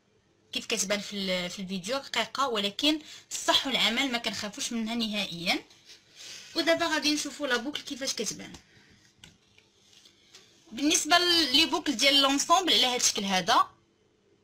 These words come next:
القدام ديالهم على هاد الشكل هذا، وفيهم سداده ديال العمود هكا كيفاش كتسد. كنتمنى الارتيكل اللي اقترحت عليكم اليوم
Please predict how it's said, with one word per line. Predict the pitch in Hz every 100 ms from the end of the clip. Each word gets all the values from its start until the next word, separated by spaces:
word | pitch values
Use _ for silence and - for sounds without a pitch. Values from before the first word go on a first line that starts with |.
| _ -
القدام | 208 240 196 214
ديالهم | 190 214 202 190
على | 180
هاد | 202 196
الشكل | - 185
هذا، | 185 175 240 294 -
وفيهم | 269 277 254
سداده | 233 180 196 196
ديال | 190 185 240
العمود | 185 170 175 196 311 - _ _ _ _ - _ _
هكا | 196 185 240
كيفاش | 240 202 -
كتسد. | 185 - - 320 - _ _ _ - - - - - - - - - - - - - - - - - 277
كنتمنى | 269 311 311
الارتيكل | 311 294 302 294
اللي | 294
اقترحت | - 285 277 -
عليكم | 214 269 285
اليوم | 277 269